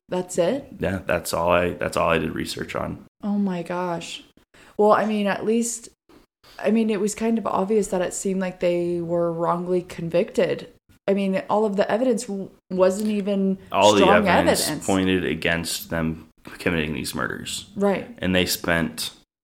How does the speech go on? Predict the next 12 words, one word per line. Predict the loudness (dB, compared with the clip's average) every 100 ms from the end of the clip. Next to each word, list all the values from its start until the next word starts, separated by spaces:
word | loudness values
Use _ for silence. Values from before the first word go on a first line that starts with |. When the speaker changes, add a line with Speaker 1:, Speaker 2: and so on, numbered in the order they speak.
| _ _ -10 -10 -10 _ _ -4
Speaker 2:
about | 0 0 -2
twenty | -10 -6 -2 0 2
years | 2 2 0 -6 -10 -14 _ _
of | -8 -2
their | -2
lives, | 0 0 -2 -8 -18 -18 -18 -18
just | -6 -4 -2
under | -2 -4
twenty | -4 -4 -4
years | -6 -8 -6
in | -8
jail. | -6 -6 -6 -10